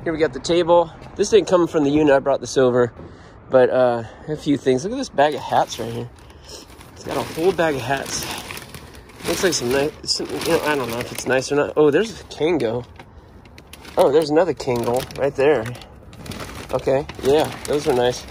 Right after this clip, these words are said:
There'll be some nice stuff in there. So, pretty good. Now I gotta tie down and get over to my unit and repeat in reverse by unloading.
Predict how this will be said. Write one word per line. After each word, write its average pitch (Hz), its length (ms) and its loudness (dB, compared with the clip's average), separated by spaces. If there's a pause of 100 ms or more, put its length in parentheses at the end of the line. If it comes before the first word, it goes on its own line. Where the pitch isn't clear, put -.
(640)
There'll 156 140 -6
be 190 60 0
some 156 160 -2
nice 151 140 2
stuff 160 200 -2
in 147 80 -4
there. 123 220 -2 (240)
So, 143 340 2 (640)
pretty 175 160 2
good. 170 240 4 (180)
Now 139 180 4
I 143 60 2
gotta 131 160 0
tie 147 300 4
down 196 280 -2 (160)
and 131 120 -4
get 139 100 -2
over 139 160 2
to 135 60 -2
my 151 160 4
unit 196 400 0
and 202 140 -4 (280)
repeat 208 580 -2 (120)
in 180 140 2
reverse 180 580 0
by 147 220 2
unloading. 151 600 0